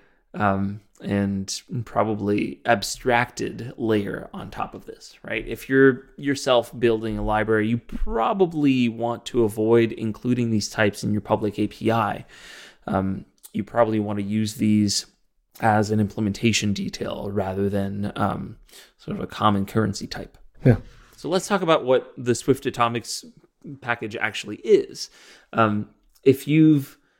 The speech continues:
Speaker 1: programmed in C or C plus plus, um, you've had access to, uh, a set of atomic,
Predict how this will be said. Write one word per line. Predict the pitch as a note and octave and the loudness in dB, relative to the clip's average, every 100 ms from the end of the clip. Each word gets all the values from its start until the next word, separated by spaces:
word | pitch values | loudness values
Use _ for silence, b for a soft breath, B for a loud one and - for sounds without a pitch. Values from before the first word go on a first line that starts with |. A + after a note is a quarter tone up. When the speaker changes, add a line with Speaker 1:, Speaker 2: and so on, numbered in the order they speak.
| _ _ - B2+ | _ _ -16 -8
Speaker 1:
programmed | E3+ E3+ E3+ D#3 | -2 2 4 4
in | C#3 B2 A#2+ A#2 | 2 2 0 -2
C | - E3 D3+ | -4 0 2
or | |
C | - - | 0 -6
plus | - B2 | -4 -4
plus, | - C#3 C3 - - - | 0 0 2 -2 -6 -4
um, | A#2+ A2 G#2+ G#2+ - _ - | -2 -2 -2 -4 -10 _ -12
you've | B2+ A2+ A2 G#2+ - _ | -4 -2 -2 -4 -8 _
had | - D#3 D3+ | -6 2 4
access | C#3 C#3 - A2 - | 2 0 -2 -4 -4
to, | - A#2 A2 A2 A2 - | -2 0 4 4 2 -2
uh, | A#2 G#2+ A2 - | -8 -8 -8 -4
a | A2+ | -2
set | - A2+ | 4 4
of | A2 | 4
atomic, | - G2+ - A2+ A#2 A2 G#2 | -2 -8 0 2 4 2 -2